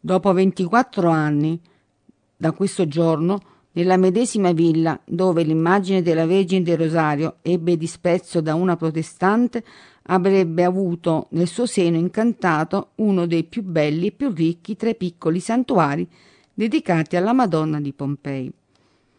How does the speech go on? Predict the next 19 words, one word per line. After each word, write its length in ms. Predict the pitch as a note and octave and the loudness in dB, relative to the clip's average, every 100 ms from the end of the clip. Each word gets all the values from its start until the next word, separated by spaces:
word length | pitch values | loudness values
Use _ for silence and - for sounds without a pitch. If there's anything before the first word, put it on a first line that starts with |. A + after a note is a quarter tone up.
| _ _ _ | _ _ _
Quando 320 | C#4+ E4 - | 0 2 2
finì 300 | - F#3 G3 | 0 0 2
la 120 | E3+ | 0
sua 200 | E3+ F3+ | 0 -2
vita, 400 | D#3 D3+ C#3+ E3+ | -2 -2 -2 -2
la 100 | F3 | -2
signorina 540 | F3 E3 D#3 E3+ G#3 | -2 -2 0 0 0
Angela 400 | E3 F#3 F3+ E3+ | 0 0 2 0
Cappella, 680 | E3 D#3 - - D3 D3 F3 G3 _ _ _ _ _ _ | -2 -6 -6 -4 -4 -4 -6 -6 _ _ _ _ _ _
la 120 | G#3 | -2
villa 260 | A3+ E4 C4+ | 0 2 2
Bacher 500 | F3+ G3+ G3+ E3+ E3+ | 4 2 2 -2 -2
la 120 | E3+ | -2
passò 320 | E3 E3+ - | -2 -4 -2
in 120 | F3 | -2
eredità 480 | E3 D#3+ A3+ B3+ F3 | 0 -2 -6 -2 -2
a 40 | D#3 | -2
suo 200 | - D#3+ | -4 -4
nipote, 580 | C#3+ - C#3+ C#3 - | -4 -4 -8 -8 -10